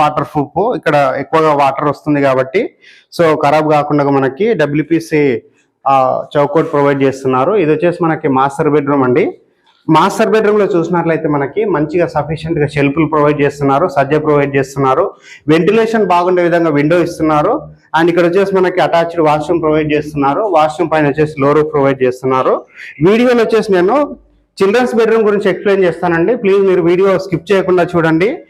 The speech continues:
ఎవరైతే ఫస్ట్ టైమ్ మా YouTube ఛానల్ చూస్తున్నారో ప్లీజ్ సబ్స్క్రైబ్ చేసుకోండి. ఇలాంటి మంచి మంచి ప్రాపర్టీస్ మీకు చూపిస్తూ ఉంటామండి. ఇది వచ్చేసి మనకి చిల్డ్రన్స్ బెడ్‌రూమ్ అండి. చిల్డ్రన్స్ బెడ్‌రూమ్ కూడా మనకి చాలా పెద్దగా సఫిషియెంట్‌గా ఇచ్చారు. And ఇక్కడ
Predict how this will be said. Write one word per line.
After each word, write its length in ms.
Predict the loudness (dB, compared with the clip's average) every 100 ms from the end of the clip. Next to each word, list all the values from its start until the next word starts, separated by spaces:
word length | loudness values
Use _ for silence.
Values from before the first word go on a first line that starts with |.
| -20 -4 0
ఎవరైతే 360 | 2 2 2 0 0
ఫస్ట్ 200 | -2 -2
టైమ్ 140 | -2 0
మా 40 | 0
YouTube 240 | 0 -2 -2
ఛానల్ 240 | -2 0 -2
చూస్తున్నారో 420 | -4 0 0 0 0
ప్లీజ్ 180 | -2 0
సబ్స్క్రైబ్ 400 | -4 -4 -2 -2 0
చేసుకోండి. 440 | -2 0 -2 0 -2 -4 -18 -4 2
ఇలాంటి 300 | 2 2 0 0
మంచి 200 | 0 0
మంచి 160 | -2 -2 -2
ప్రాపర్టీస్ 400 | -2 0 -4 0
మీకు 140 | -2 0
చూపిస్తూ 340 | -2 0 -2 0
ఉంటామండి. 440 | 0 2 0 2 0 -2 -12 -16 -2
ఇది 80 | 2 2
వచ్చేసి 280 | 0 0 0
మనకి 260 | -2 -2 -2
చిల్డ్రన్స్ 320 | 0 0 -2 -2
బెడ్‌రూమ్ 320 | -2 0 0
అండి. 160 | 2 0 0
చిల్డ్రన్స్ 340 | -2 0 0 0
బెడ్‌రూమ్ 260 | 0 2 2
కూడా 220 | 2 2 2
మనకి 260 | 0 -2 -6
చాలా 240 | -2 -2 -2
పెద్దగా 320 | -4 -2 -2 0
సఫిషియెంట్‌గా 560 | -2 -6 -6 -4 -2 -2
ఇచ్చారు. 340 | -2 0 2 0 -2 -14 -14 -2
And 80 | 2
ఇక్కడ 120 | 2